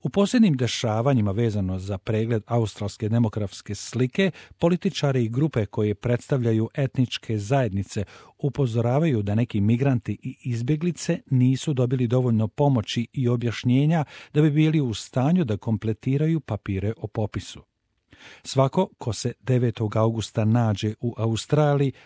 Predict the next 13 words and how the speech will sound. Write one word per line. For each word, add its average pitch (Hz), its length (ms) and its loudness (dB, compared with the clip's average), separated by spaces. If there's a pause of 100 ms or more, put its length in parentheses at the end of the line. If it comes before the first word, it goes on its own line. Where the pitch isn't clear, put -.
(120)
mora 143 420 4
popuniti 113 480 -2
formulare 107 560 0
popisa, - 500 -4 (240)
bilo 170 260 4
da 120 120 0
ima 117 300 2
australske 135 560 -2
dokumente, 127 580 2
bilo 110 280 0
da 117 120 0
je 113 80 -2
turista, 151 540 -2